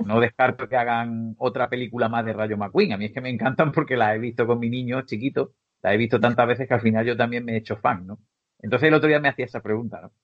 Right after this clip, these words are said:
Pero bueno, creo que lo que decíamos, que en general, eh, tenga, tenga lo que tenga, creo que merece muchísimo la pena, ¿no? Me parece una saga muy, muy chula.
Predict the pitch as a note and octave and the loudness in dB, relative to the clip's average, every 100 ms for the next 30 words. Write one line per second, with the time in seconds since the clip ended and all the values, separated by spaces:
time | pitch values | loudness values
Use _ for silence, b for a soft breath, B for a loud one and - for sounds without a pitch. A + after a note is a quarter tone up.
0 | _ - C3 E3+ D#3+ D#3 F3+ F#3+ F#3 E3 | _ 0 2 4 2 2 2 2 2 2
1 | D3+ C3+ A#2+ A2+ A#2 G#2+ G2+ G#2+ G#2+ G2+ | 2 0 -2 -2 -2 -2 -4 -12 -10 -10
2 | G#2 A#2 C#3+ C#3+ B2 G2 F#2+ G2+ A#2 B2+ | -6 -2 0 0 -2 -10 -16 -12 -8 -2
3 | B2 B2 A#2+ C3 D3+ D3 C3 B2+ C#3 A#2+ | 0 0 -2 0 0 2 0 -2 -2 -4
4 | A#2 A#2 A2+ A2 - A2+ G#2 G2+ G#2+ G2+ | -4 -4 -4 -4 -4 -4 -4 -4 -10 -8
5 | G#2+ A2 G2 G2 F2+ E2 E2+ F2 F#2+ A2+ | -4 -2 -2 -4 -10 -14 -20 -14 -8 -2
6 | A2 A2 A2+ A2+ A#2+ A#2 A2 A#2 A#2 A2 | -2 2 2 6 4 4 2 2 2 0
7 | A#2 - G#2+ - | -2 -2 -2 -2